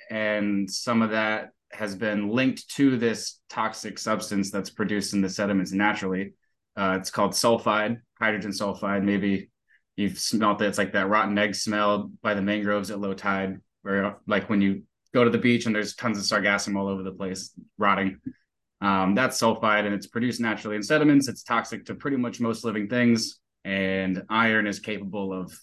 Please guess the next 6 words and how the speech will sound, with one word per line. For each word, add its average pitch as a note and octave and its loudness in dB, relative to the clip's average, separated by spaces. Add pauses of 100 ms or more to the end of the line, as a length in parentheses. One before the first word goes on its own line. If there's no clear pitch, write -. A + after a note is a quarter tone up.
(140)
removing A2 4
it F#2+ -4 (240)
naturally G2+ 0
from G2 -6
the F#2 -2
system. F2 -8